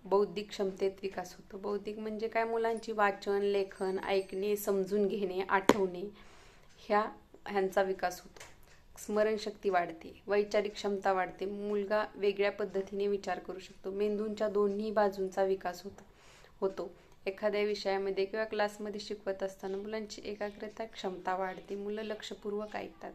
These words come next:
वाचनाची गतीही वाढते, लिखाणात गती वाढते, ऐकण्याची क्षमता वाढते, आकडेमोड करण्याची, अम, जलद गतीने तो करू शकतो आकडेमोड, स्मरणशक्ती वाढते, आत्मविश्वास वाढतो, मुलं कॉन्फिडन्सली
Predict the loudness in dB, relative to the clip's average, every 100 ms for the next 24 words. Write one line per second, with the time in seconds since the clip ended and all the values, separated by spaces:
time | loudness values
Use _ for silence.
0 | -4 2 2 0 -4 -4 -4 -6 -8 -8
1 | -12 -20 -20 -18 0 2 2 -4 -4 2
2 | 2 2 -4 -14 -14 -20 -20 -20 -20 -8
3 | -4 -2 -2 2 2 2 0 2 2 4
4 | 4 4 0 -12 -14 -18 -20 -20 2 2
5 | 2 0 -2 -2 -8 -4 -2 -2 -2 -4
6 | -6 -10 -14 -14 -20 -16 -4 -2 0 0
7 | 0 -2 -2 -2 0 -2 -2 -6 -6 -8
8 | -4 -2 -2 0 -2 -4 -6 -6 -2 0
9 | 0 0 0 0 0 0 0 0 0 -2
10 | -8 -6 -6 -4 -8 -12 -12 -16 -20 -20
11 | -20 -20 -16 -4 0 0 0 -4 -8 -2
12 | 0 0 -4 -14 -16 -18 -20 -20 0 4
13 | 4 4 2 2 4 4 4 2 0 -2
14 | -4 -2 -2 -2 -2 -2 -4 -4 -4 -6
15 | -8 -8